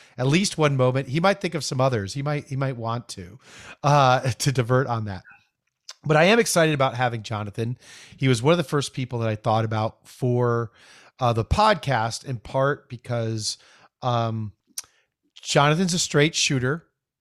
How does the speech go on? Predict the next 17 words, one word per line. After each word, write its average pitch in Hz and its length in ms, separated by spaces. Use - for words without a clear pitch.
We'll, 135 200
we, 151 180
we 151 140
say 156 200
that 139 180
that's 139 240
the, 123 320
uh, 110 260
that's 147 200
the, 123 320
let's 151 160
say, 135 80
positive 151 720
way 170 300
to 156 140
put 175 200
that. 190 260